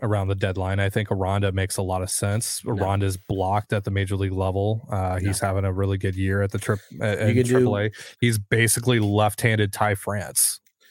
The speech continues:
Speaker 1: Like,
Speaker 2: You could
Speaker 1: that's
Speaker 2: do
Speaker 1: what the
Speaker 2: Prelander
Speaker 1: projection
Speaker 2: Baroa.
Speaker 1: is.
Speaker 2: You could do Prelander Baroa and, like, Trevor Gott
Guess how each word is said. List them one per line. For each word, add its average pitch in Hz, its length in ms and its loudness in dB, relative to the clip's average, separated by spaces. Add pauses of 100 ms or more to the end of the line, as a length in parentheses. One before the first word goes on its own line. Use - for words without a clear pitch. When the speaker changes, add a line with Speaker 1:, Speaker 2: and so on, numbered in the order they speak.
(140)
Speaker 1:
Like, 107 120 4
Speaker 2:
You - 40 2
could 117 60 8
Speaker 1:
that's 117 100 2
Speaker 2:
do 123 60 4
Speaker 1:
what 123 100 4
the 123 80 2
Speaker 2:
Prelander 117 160 4
Speaker 1:
projection 110 300 0
Speaker 2:
Baroa. 104 200 -2
Speaker 1:
is. 104 160 -2 (200)
Speaker 2:
You 131 120 -6
could 143 40 -2
do 147 100 0
Prelander 117 440 -2
Baroa 104 540 -2
and, 104 120 -6
like, 98 120 -8
Trevor 92 280 -8
Gott 71 320 -14